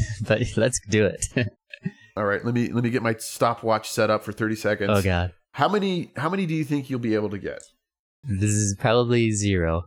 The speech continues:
Speaker 1: I'm, I'm gonna
Speaker 2: You'll
Speaker 1: go
Speaker 2: get more
Speaker 1: with
Speaker 2: than
Speaker 1: the,
Speaker 2: zero.
Speaker 1: uh, yeah, I'm gonna
Speaker 2: Um,
Speaker 1: go with the
Speaker 2: I'm a
Speaker 1: under and say zero. <laughs>
Speaker 2: All right, I'm a fantastic clue giver.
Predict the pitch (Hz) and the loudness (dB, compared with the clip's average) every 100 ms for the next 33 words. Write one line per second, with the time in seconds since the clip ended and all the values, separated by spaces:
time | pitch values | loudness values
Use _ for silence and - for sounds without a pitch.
0 | _ - 101 104 107 113 127 104 101 95 | _ -2 0 0 0 2 4 4 4 4
1 | 92 90 - - - 160 101 101 95 113 | 4 2 0 -6 -6 -4 0 2 2 2
2 | 120 110 110 107 98 90 101 101 - 123 | 2 4 4 2 2 2 0 -2 0 0
3 | 110 110 110 101 101 95 92 - 98 - | 4 4 2 2 0 2 0 0 -4 -2
4 | 131 - 135 - _ _ _ 95 85 - | -2 2 -2 -2 _ _ _ -4 -4 -2
5 | 107 104 113 104 113 101 - - - 92 | -4 -2 -2 0 -2 -2 -6 -12 -10 -10
6 | 76 85 90 | -8 -6 -8